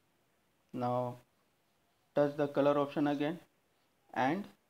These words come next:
select the original color. Now you can see that I have taken the three photographs.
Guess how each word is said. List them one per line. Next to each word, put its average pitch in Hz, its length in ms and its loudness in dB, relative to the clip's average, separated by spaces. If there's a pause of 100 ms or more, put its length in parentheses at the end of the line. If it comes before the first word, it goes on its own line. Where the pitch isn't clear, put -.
(880)
select 147 320 2
the 156 120 0 (100)
original 139 520 4 (340)
color. 107 280 -4 (3250)
Now 147 220 4
you 190 60 -4
can 180 180 0
see 190 180 -4
that 165 280 2
I 151 120 4
have 160 200 -2
taken 160 240 -4
the 151 100 -2
three 175 220 -6
photographs. 113 640 -6